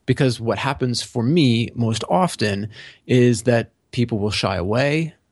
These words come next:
They'll begin to see that there's some, you know, differences, that I hold a different perspective. They may become fearful. They may become,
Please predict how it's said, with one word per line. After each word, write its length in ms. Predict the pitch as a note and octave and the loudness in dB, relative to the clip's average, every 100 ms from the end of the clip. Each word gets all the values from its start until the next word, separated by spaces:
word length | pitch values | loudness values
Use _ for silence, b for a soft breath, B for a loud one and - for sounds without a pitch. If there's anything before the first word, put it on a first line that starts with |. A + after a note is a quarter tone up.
| _ | _
They'll 180 | G2+ G#2+ | -4 -4
begin 300 | G#2 A2+ C#3 | -2 0 2
to 60 | C3 | 2
see 280 | - A#2+ A#2 | 0 2 2
that 240 | A2 - | 0 0
there's 240 | A2 G#2+ | 0 2
some, 260 | - F#2+ F#2 - _ _ _ | 0 -2 -6 -12 _ _ _
you 100 | G#2+ | -4
know, 80 | F#2+ | -2
differences, 580 | B2+ C3+ B2 A#2+ - - - | 0 0 -2 -2 -6 -12 -4
that 120 | A2+ | 2
I 60 | B2+ | 2
hold 140 | A#2+ | 2
a 40 | |
different 260 | A#2 A#2+ - | 0 -4 -6
perspective. 600 | - - C3 - C#3 C3 B B B B - | -10 -4 -4 -2 -6 -6 B B B B -4
They 180 | C3 | 2
may 100 | C3 | 4
become 320 | A2+ G#2 A2+ F#2+ | 2 -2 -4 -6
fearful. 640 | - C3 B2+ B2+ B2 A#2+ | 0 2 2 0 -2 -2
They 100 | B2+ | 2
may 100 | B2+ | 4
become, 560 | A#2+ A2+ A2+ G2 G2 | 2 0 -2 -2 -2